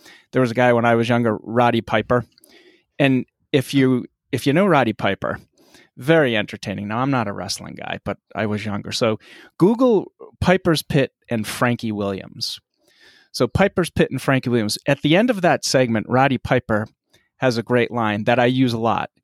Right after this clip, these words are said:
And he says, "Just when they think they got the answers, I change the question." That's a great line. "Just when they think they got the answers,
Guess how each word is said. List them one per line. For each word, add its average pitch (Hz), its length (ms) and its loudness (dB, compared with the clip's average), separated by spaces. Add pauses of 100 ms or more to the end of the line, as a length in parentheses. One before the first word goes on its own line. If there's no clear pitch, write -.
(460)
And 143 120 4
he 143 60 2
says, 143 260 2
"Just 190 400 0
when 180 200 2
they 143 120 2
think 135 500 -2
they 127 220 2
got 123 180 0
the 117 160 0
answers, 107 500 -4 (160)
I 117 200 0
change 107 380 -8
the 101 100 -14
question." - 540 -8 (220)
That's 156 160 -4
a - 60 -2
great 117 320 -4
line. 101 300 -10 (100)
"Just 202 300 2
when 214 100 2
they 180 140 0
think 156 260 -2
they - 180 2
got 151 220 0
the 120 160 0
answers, 120 480 0